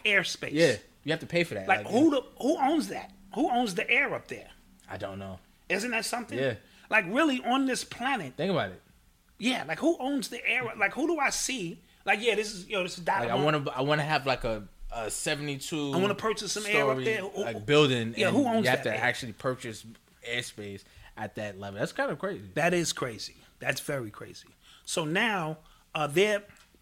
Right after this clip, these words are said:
Speaker 1: more than likely gonna move their energy or their money stream somewhere else, 'cause they're not just gonna,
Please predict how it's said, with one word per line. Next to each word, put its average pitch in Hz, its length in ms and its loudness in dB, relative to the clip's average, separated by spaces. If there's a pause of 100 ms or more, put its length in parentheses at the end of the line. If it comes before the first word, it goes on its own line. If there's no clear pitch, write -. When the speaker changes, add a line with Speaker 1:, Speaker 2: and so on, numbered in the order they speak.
(100)
Speaker 1:
more 196 300 2
than 196 180 -2
likely 185 360 -4
gonna 156 200 -4
move 170 300 0
their 170 200 -6
energy 147 540 -6 (300)
or 151 100 -2
their 151 200 -2
money 180 380 0
stream 147 400 -4
somewhere 151 400 -6
else, 135 140 -6
'cause 139 120 -6
they're 165 120 2
not 185 240 -2
just 143 160 -8
gonna, 127 280 -6